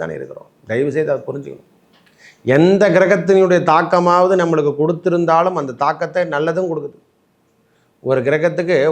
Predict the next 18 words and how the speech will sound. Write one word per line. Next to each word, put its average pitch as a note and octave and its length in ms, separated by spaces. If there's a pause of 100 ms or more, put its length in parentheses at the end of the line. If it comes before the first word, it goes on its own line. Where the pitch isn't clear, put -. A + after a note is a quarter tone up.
(100)
ஒளி D#3+ 200
பெற்ற F3+ 200 (100)
கிரகங்களுக்கு D#3 440
தான் E3+ 200
ஒரு D3+ 160
வீடு, C#3+ 200 (1400)
சந்திரனுக்கும் D#3 680
சூரியனுக்கும் D3+ 540
மட்டும்தான் C#3 420
ஒவ்வொரு C#3 260
வீடு C#3 140
கொடுத்துருக்கோம். B2 460
மீதி D#3 280 (160)
இருக்கக்கூடிய C#3 540 (200)
அஞ்சு D3 320
கிரகத்துக்கும் C#3+ 600 (120)
இறை C#3+ 160 (120)
வீடு, E3 200